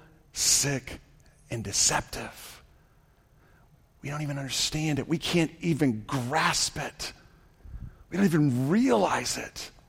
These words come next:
The truth of the matter is, we defend self, we excuse self, and we justify self because we seek self.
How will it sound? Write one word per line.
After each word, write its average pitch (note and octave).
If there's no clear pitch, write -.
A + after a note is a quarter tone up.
The -
truth -
of G3
the F3+
matter E3
is, G#3
we E3
defend F3
self, -
we A3+
excuse G#3
self, -
and E3
we G#3+
justify C#3+
self B2+
because D3+
we C3+
seek -
self. -